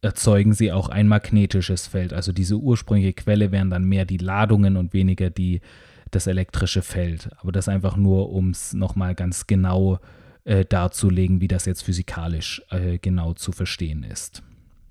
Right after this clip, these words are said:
Genau das war soweit alles zur heutigen Podcast für eine Einführung in die Elektrodynamik.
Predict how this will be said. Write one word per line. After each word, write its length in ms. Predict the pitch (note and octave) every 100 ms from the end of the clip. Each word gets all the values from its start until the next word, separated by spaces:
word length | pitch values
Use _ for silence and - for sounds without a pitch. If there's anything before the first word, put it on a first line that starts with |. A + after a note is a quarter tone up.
| - - _ _ _ - - - - - -
Genau 280 | A#2 A2 G#2+
das 220 | A#2+ -
war 100 | A#2
soweit 380 | A#2 G#2 G2+ -
alles 320 | A2+ A#2+ -
zur 220 | - F#2+
heutigen 380 | A2+ A#2 A2 G#2+
Podcast 640 | - A2+ - A2 G#2 - -
für 300 | G#2+ G2+ F#2+
eine 280 | F#2 -
Einführung 720 | G2+ A2+ A#2 - G#2+ G2 G2+ G2+
in 260 | G2+ G2
die 240 | F2+ F#2 -
Elektrodynamik. 1080 | - B2 - A2+ F#2+ F2+ F#2 F#2+ A2+ B2+